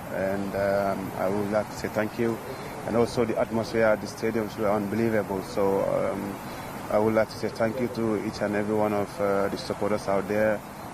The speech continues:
You know, even, uh, even though I didn't make any presentation, but obviously I've seen their love and, uh, affection on social media.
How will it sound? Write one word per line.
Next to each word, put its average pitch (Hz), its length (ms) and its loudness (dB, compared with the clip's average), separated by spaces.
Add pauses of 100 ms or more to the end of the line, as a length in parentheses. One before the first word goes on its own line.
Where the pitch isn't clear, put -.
(120)
You 98 60 -4
know, 95 260 0
even, 101 380 0
uh, 101 440 2
even 104 200 0
though 101 180 4
I 101 80 4
didn't 104 220 2
make 104 160 2
any 107 100 0
presentation, 104 680 -2
but 101 200 2
obviously 104 560 0
I've 92 220 2
seen 107 200 0
their 104 180 2
love 104 320 2
and, 101 280 0
uh, 98 140 0
affection 98 580 -4 (140)
on 95 120 -4
social 98 300 -2
media. 101 400 0